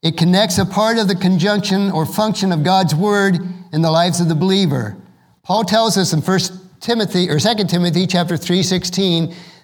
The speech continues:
that all scripture is inspired by God and is useful to teach us what is true and to make us realize what is wrong with our lives.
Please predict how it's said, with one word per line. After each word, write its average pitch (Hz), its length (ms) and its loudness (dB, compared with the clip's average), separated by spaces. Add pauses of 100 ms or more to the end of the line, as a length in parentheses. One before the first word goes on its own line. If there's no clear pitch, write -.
that 170 140 -2
all 233 280 0
scripture 175 800 -2 (460)
is 151 160 -2
inspired 156 500 0
by 139 140 0
God 135 400 0
and 151 180 -4
is 156 180 -2
useful 202 360 0
to 185 100 2
teach 254 460 -4
us 143 280 -2 (300)
what 160 180 0
is 156 160 -2
true 190 460 0
and 170 180 -2
to 160 60 0
make 170 240 0
us 175 200 -2
realize 165 500 0
what 156 160 -2
is 147 160 -4
wrong 190 240 -2
with 202 160 -4
our 147 120 -2
lives. 110 500 -4